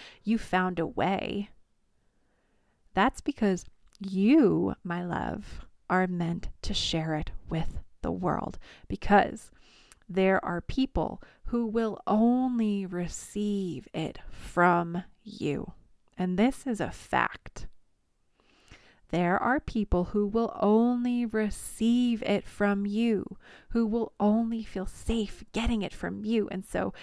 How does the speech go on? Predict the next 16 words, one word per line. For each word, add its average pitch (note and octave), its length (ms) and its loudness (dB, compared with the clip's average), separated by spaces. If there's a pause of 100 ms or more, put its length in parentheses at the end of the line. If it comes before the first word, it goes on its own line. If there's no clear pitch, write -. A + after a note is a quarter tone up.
(240)
you've F#3+ 280 -4
gotta F3+ 320 0
take G#3 300 -2
messy F#3+ 800 -2
ass D#3+ 480 -2
action F#3 540 0
to F#3+ 140 -4
move F3 360 0
out F3 240 2
of F3+ 120 0
the E3 100 -6
resistance E3+ 880 -8 (300)
so - 160 10
you G3+ 260 8
can G3+ 220 0
serve F3 500 2